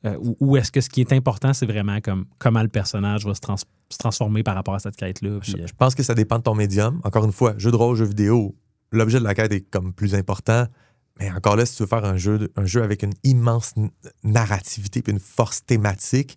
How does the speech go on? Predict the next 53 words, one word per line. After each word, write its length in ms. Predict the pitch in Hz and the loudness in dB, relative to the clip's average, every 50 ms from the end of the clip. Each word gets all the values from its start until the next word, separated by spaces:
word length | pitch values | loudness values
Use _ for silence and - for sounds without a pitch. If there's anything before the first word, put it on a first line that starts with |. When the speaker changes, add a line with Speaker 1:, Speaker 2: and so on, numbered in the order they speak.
| - - | -6 -2
Speaker 1:
Ouais. 220 | 117 107 117 107 - | 0 2 2 2 2
Speaker 2:
t'as 120 | 123 110 | 0 0
pas 100 | - 147 | 0 0
le 40 | 147 | 0
choix 180 | - - 127 123 | 0 0 0 -2
de 60 | - | -2
choisir 420 | - - 113 110 104 113 120 101 | -2 -2 -2 -2 0 0 -2 0
un 80 | 104 98 | -2 -2
mensonge, 840 | 92 98 98 92 85 - - 101 98 98 98 98 101 101 104 - - _ _ _ _ _ _ _ _ - | -2 -2 -4 -4 -6 -6 -6 -6 -6 -6 -6 -8 -8 -10 -12 -16 -20 _ _ _ _ _ _ _ _ -6
de 60 | 101 | -6
choisir 320 | - - 101 98 95 101 | -4 -2 -2 0 2 2
une 100 | 98 98 | 2 2
vérité, 560 | 92 98 87 85 - - - 98 95 95 - - _ _ _ _ _ | 2 0 0 -2 -2 -2 0 0 0 -2 -6 -10 _ _ _ _ _
je 80 | - - | -4 0
pense, 340 | - 107 98 110 123 - - | 2 2 2 2 0 0 0
là. 80 | 131 | 0
Il 140 | 127 123 110 | 0 0 0
faut 160 | - - 131 | 0 0 0
que... 100 | 131 - - 123 | -2 -2 -6 -4
puis 160 | 117 143 147 | 0 0 0
si, 220 | 127 - - - - | 0 0 -4 -8 -8
c'est, 180 | - - - - | -10 -8 -4 -2
des 120 | 127 135 | 0 0
fois, 100 | 131 254 | 0 0
c'est 100 | - 190 | -2 -2
pas 140 | 131 160 156 | 0 0 0
un 40 | 131 | 0
choix 180 | - - 110 | 0 -2 -6
conscient, 400 | - - 95 90 - - 185 175 | -4 -4 -4 -4 -4 -4 -2 -2
là. 80 | 107 - | -2 -4
Si 100 | - - | -4 -6
t'es, 180 | - 160 160 | -4 -2 0
euh, 120 | 110 107 95 - _ _ _ | 0 0 -2 -6 _ _ _
si 60 | - | -4
t'es 80 | - 160 | -2 -2
un 60 | 139 | -2
créateur, 560 | - - 123 107 98 - 117 127 135 135 113 | -2 -2 -2 -2 2 2 2 2 2 0 -2
euh, 100 | 104 98 | -2 -4
d'univers, 560 | 92 87 101 98 98 92 107 120 139 139 127 131 | -4 -4 -4 -2 0 2 2 2 2 2 0 -6
puis 120 | - 95 - - - - - _ _ | -10 -14 -14 -16 -20 -20 -20 _ _
t-, 160 | - 107 107 | -8 -6 -4
t'inventes 320 | - 107 101 104 104 - | -4 -2 -2 -2 -2 0
une 80 | 110 95 | -2 -2
histoire, 320 | 90 - - 120 127 123 98 - - - _ _ _ _ _ _ _ _ | -2 0 0 2 2 2 0 -6 -12 -20 _ _ _ _ _ _ _ _
peut-être 220 | - 247 233 - | -4 -4 -2 -2
que 80 | - 110 | -4 -4
tu 200 | - - 120 110 | -2 0 2 2
l'as 120 | 104 104 | 2 2
pas 140 | 92 - 165 | 0 -2 -4
consciemment, 680 | - - 113 113 - - 107 104 101 104 113 131 151 | -2 -2 -2 -2 -2 -4 -4 -2 0 2 2 2 2
cette 140 | 143 - - | 0 -2 -4
affaire-là, 400 | 104 98 - 104 107 117 143 147 | -4 -4 -2 0 0 2 2 2
mais 200 | 123 107 104 - | 0 0 -2 -4